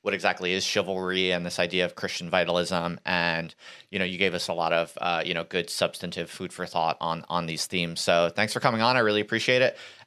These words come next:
And I'll put links, uh, in the show notes to all of your stuff. I, it, it seems like the, w-, the main place you want to send people is, uh, your, your Twitter, right? That's the kind of the bl-, that's the, the centerpiece of your work at the moment.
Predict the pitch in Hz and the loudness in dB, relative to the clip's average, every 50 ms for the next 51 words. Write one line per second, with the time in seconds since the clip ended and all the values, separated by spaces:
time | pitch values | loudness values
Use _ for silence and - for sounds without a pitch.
0 | _ - 104 104 101 98 98 76 113 117 - 147 - 120 123 127 135 135 - - | _ 0 2 2 4 4 4 6 6 6 6 4 4 4 4 4 4 2 -2 -4
1 | - - - - 117 113 113 - 117 110 107 - - 117 117 120 127 131 127 - | -4 -2 2 4 6 6 6 4 2 0 2 2 2 4 4 4 2 2 0 -4
2 | - - - 113 107 104 104 104 104 104 98 - - 87 104 107 107 87 101 98 | -6 -2 0 2 2 4 2 2 2 2 0 2 4 4 6 6 4 2 0 -4
3 | - - - 113 120 - - 104 104 - - 104 - - - 104 101 - - 113 | 0 2 4 4 4 4 4 4 4 2 0 -4 -6 -8 -10 -8 -6 -4 -4 0
4 | 104 113 107 87 - 82 87 101 107 107 - - - 117 107 104 104 101 98 - | 2 2 2 2 0 -2 -2 -2 -2 -2 -4 -4 -4 -2 0 0 0 0 0 0
5 | 110 101 - 104 104 104 104 104 - 113 104 95 110 107 - 107 101 98 98 90 | 0 0 0 0 2 2 2 2 2 0 0 0 -2 0 2 2 4 4 2 0
6 | - 65 87 95 98 92 95 98 - - _ - 90 95 - - 139 104 90 90 | 0 2 2 2 2 2 0 -2 -4 -6 _ -10 -10 -6 0 2 4 4 4 4
7 | 92 - 98 95 - - - - 104 95 95 90 87 - - 92 - - - - | 4 4 2 0 0 -4 -12 -8 -6 -6 -4 -6 -4 -2 -2 -2 -2 -4 -10 -4
8 | - 104 101 - - 110 98 95 80 71 104 95 92 87 - - - 113 107 107 | -2 -2 -2 2 4 4 4 4 4 4 4 4 4 2 -2 0 2 2 2 2
9 | 107 - 104 - - 92 90 92 95 104 110 110 - - - 110 107 107 107 110 | 2 0 -2 -2 -4 -4 -4 0 2 2 2 0 0 -2 0 0 2 2 2 2
10 | 110 | 0